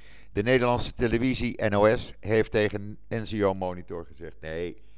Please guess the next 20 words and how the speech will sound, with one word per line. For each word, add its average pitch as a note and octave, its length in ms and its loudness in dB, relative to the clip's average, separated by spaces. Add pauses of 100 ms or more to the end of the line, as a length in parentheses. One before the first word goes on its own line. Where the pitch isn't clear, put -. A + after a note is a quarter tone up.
(180)
dat G#2+ 200 -6
is A2+ 160 -8
niet G#2+ 160 -14
interessant A2 580 -10
voor F#2 160 -10
ons." - 360 -14 (680)
Nee, C#3+ 200 0
natuurlijk C3+ 420 0
is A2 140 -4
dat A2+ 180 2
niet F#2 140 -8
interessant F#2+ 640 -4
voor F#2 240 0
hun. E2+ 220 -2 (580)
Want A2 180 -2
ze B2+ 120 2
willen G#2+ 260 0
de A2 80 0
waarheid C3+ 540 2
niet G#2+ 360 -6